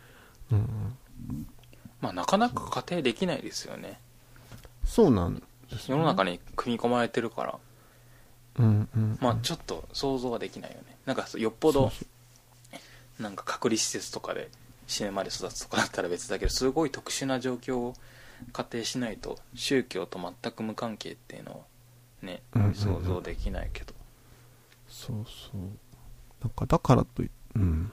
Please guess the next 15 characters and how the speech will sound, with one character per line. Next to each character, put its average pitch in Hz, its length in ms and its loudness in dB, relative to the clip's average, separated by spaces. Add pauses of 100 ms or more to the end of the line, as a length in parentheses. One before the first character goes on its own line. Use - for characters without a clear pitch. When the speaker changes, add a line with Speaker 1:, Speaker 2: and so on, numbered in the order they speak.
Speaker 1:
ま 95 120 4
あ - 40 0
そ - 180 2
う 107 100 0
な 101 80 -4
ん 113 100 -10
だ - 80 -14
よ 127 80 -12
ね。 131 140 -12 (2500)
う - 20 0
ん、 107 40 6
う - 40 6
ん、 - 20 8
う 101 40 6
ん。 98 720 2